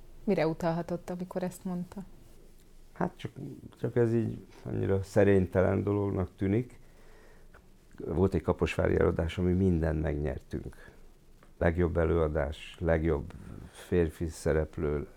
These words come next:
Speaker 2: Kulka volt a legjobb epizód, Asher a legjobb rendező, legjobb jelmez, minden mi voltunk.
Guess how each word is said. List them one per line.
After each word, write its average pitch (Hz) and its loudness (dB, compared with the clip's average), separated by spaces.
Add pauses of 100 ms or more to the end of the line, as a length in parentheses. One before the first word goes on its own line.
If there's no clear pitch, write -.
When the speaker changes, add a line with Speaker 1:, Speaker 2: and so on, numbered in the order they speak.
(240)
Speaker 2:
Kulka 78 -2
volt 69 -4
a 69 -6
legjobb - -6
epizód, 78 -4
Asher 73 -4
a 69 -2
legjobb 80 -4
rendező, 87 0 (800)
legjobb - -4
jelmez, 82 4
minden 92 2
mi 95 2
voltunk. 98 0